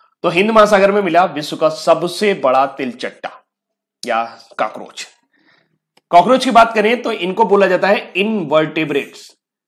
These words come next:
इनवर्टिब्रेट्स का मतलब होता है जो, जिनकी रीढ़ की हड्डी नहीं होती, यानी जो, जिनके कोई भी कशेरुक नहीं होता। और ये आइसोपोडा संघ में आते हैं। आइसोपोडा अगर देखा जाए तो ये मरीन होते हैं और सबसे इंपॉर्टेंट बात ये होती है कि इनके ऊपर कठोर खंडित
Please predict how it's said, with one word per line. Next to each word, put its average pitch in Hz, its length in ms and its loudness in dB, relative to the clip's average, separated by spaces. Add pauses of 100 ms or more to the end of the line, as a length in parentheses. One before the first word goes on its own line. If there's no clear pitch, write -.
(540)
इनवर्टिब्रेट्स 220 720 0
का 240 120 -4
मतलब 196 280 0
होता 180 160 0
है 202 280 0
जो, 214 640 4
जिनकी 185 240 -2
रीढ़ 185 200 0
की 214 160 2
हड्डी 156 220 -2
नहीं 131 140 -6
होती, - 260 -16 (360)
यानी 156 340 0
जो, 170 280 -2
जिनके 160 260 -4
कोई 165 220 -4
भी 180 80 -6
कशेरुक 156 420 -6
नहीं 170 180 -4
होता। 131 220 -6
और 170 200 0
ये 175 140 -2
आइसोपोडा 185 760 -2
संघ 165 240 -4
में 160 140 -4
आते 123 220 -6
हैं। 147 240 -14 (440)
आइसोपोडा 247 580 2
अगर 226 300 4
देखा 180 220 0
जाए 208 120 2
तो 208 100 -6
ये 220 80 0
मरीन 185 460 0
होते 165 260 -4
हैं 190 180 -8
और 185 280 -2
सबसे 208 340 -2
इंपॉर्टेंट 190 400 -4
बात 180 180 2
ये 190 60 -4
होती 170 220 0
है 175 60 -4
कि 214 80 -2
इनके 196 200 -2
ऊपर 190 300 0
कठोर 190 720 0
खंडित 151 440 -6